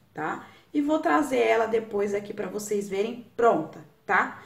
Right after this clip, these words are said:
Pra vocês verem a diferença de tamanho de uma pra outra ali, tá bom? Então, vamos lá?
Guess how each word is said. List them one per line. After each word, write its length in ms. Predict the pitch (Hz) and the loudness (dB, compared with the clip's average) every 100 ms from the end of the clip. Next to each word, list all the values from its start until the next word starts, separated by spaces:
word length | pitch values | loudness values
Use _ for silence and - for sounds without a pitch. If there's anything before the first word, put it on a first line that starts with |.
| - - | -20 -16
Pra 140 | - 190 | -10 -8
vocês 400 | 208 233 233 208 | -4 -4 -4 2
verem 260 | 214 214 | 2 2
a 40 | 220 | -4
diferença 520 | - 226 214 214 220 | -6 -4 -4 -4 -6
de 120 | 208 | -6
tamanho 500 | 247 226 190 208 262 - - - - | -2 0 0 -2 -6 -10 -20 -20 -10
de 160 | 214 | -2
uma 300 | 254 233 254 | 0 0 -4
pra 220 | 254 277 | -2 2
outra 320 | 247 220 - 262 | 4 2 0 -4
ali, 160 | - - - _ _ | -4 -10 -20 _ _
tá 100 | - | -8
bom? 460 | 165 269 349 - | 0 2 0 -8
Então, 140 | - 196 | -14 -10
vamos 300 | 190 165 170 | -6 -6 0
lá? 160 | 220 | 0